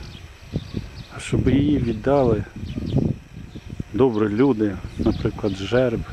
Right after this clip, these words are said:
Вілен Миколайович, біженцям. Дванадцять дітей, троє дорослих. Із Донеччини. Живуть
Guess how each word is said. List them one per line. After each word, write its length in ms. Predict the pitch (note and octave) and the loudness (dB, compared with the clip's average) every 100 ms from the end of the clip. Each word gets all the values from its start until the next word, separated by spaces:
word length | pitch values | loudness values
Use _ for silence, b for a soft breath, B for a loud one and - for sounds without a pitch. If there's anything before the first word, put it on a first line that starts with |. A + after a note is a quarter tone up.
| - | -2
Вілен 440 | - - A2+ A#2 G#2 | 0 4 4 4 2
Миколайович, 720 | G#2 G#2+ G#2+ A#2 G#2 G2+ - - - - - - - - - - - - - - - - | 0 0 0 0 0 -4 -6 -4 0 0 0 -2 -2 -4 -2 -2 0 -4 -8 -14 -20 -8
біженцям. 680 | A#2+ F3+ B2+ G2+ F2+ - - - - - - - - - - - | 2 6 6 4 -4 -10 -16 -18 -14 -10 -6 -6 -8 -12 -6 -4
Дванадцять 640 | - - C3 D3 D3+ - B2+ - | -2 6 8 8 4 2 0 0
дітей, 560 | B2 A2 B2 B2+ G2+ - - - - - - - - - - - - | 0 2 4 4 4 4 2 2 -2 -2 -2 2 2 2 0 2 4
троє 240 | E3 C#3 | 4 2
дорослих. 840 | - A#2+ A2+ - - - - - - - - - - - - - - B B B B B B B - - - - - | 0 0 0 0 0 -2 -4 -8 -12 -20 -20 -20 -20 -20 -20 -20 -20 B B B B B B B -18 -20 -20 -20 0
Із 140 | C#3+ C3 | 4 6
Донеччини. 720 | B2+ B2 G#2+ G2 - F#2+ F2+ B B B B - - - - | 6 6 6 2 -4 -4 -4 B B B B -6 -2 0 0
Живуть 520 | G#2+ B2+ B2+ D3 C#3 | 4 4 6 4 4